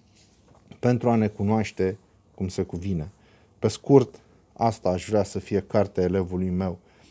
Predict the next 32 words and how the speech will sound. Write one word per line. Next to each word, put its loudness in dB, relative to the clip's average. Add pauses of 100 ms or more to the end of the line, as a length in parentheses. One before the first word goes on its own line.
(140)
Atâtea 0
apucături, 0
crezuri, 0
judecăți, -4
păreri, 0
legi 2
și -6
obiceiuri 0 (320)
ne -4
învață 2
să -6
judecăm -4
cu -6
chibzuință -4
pe -8
ale -2
noastre -2 (260)
și -8
ne 2
deprind -2
cugetul -2
să-și -8
recunoască -4
neajunsul -4
și -10
natura -4
plăpândă, -4
ceea -4
ce -10
nu-i -2
puțin -12 (160)
lucru. -14